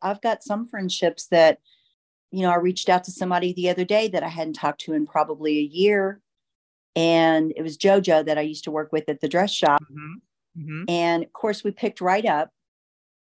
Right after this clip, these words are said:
Speaker 1: you know, where
Speaker 2: Yep.
Speaker 1: we left off. But I said, "Joe, we really need to go to dinner." And she said, "Yeah, we do." And so I need to make that happen.
Speaker 2: Yeah.
Speaker 1: So it's making those friendships and those commitments a priority. And I don't want to,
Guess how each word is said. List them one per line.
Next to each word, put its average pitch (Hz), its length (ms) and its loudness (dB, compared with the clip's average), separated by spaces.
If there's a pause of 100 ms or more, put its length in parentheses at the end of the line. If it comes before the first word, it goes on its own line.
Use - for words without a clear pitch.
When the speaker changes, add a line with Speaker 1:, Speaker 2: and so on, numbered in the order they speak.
(160)
Speaker 1:
you 175 100 -8
know, 156 240 -2
where 156 100 2
Speaker 2:
Yep. 160 60 2
Speaker 1:
we 165 140 -6
left 156 340 -2
off. 185 280 2 (360)
But 175 80 -6
I - 20 -4
said, 185 220 -6
"Joe, 220 180 6
we 220 140 0
really 214 260 -2
need 185 200 -4
to 185 40 -10
go 165 160 2
to 160 80 -4
dinner." 202 400 -2
And 151 100 -4
she - 140 -10
said, 185 280 -4
"Yeah, 233 180 6
we 175 160 -2
do." 202 320 4
And 156 120 2
so 165 300 2 (240)
I 208 240 6
need 202 360 -6 (100)
to 175 120 -6
make 175 380 0
that 143 220 4
happen. - 680 -8 (540)
Speaker 2:
Yeah. 131 180 -4 (320)
Speaker 1:
So 190 100 -2
it's 185 160 0
making 220 340 6
those 175 220 2
friendships 175 600 0
and 156 120 0
those 151 200 0
commitments 156 500 -2
a 156 60 -4
priority. 147 720 -2
And 139 100 -2
I 147 80 -4
don't 196 380 2
want 185 220 -4
to, 156 140 -8